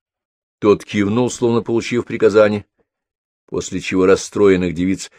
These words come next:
выпроводили за пределы территории. Всех, кроме одной. "Похоже, кому-то в конце концов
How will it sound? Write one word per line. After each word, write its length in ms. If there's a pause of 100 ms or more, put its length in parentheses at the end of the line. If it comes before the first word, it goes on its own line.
(140)
выпроводили 760 (180)
за 180
пределы 400
территории. 520 (840)
Всех, 420
кроме 380
одной. 560 (1200)
"Похоже, 540
кому-то 420
в 80
конце 380
концов 720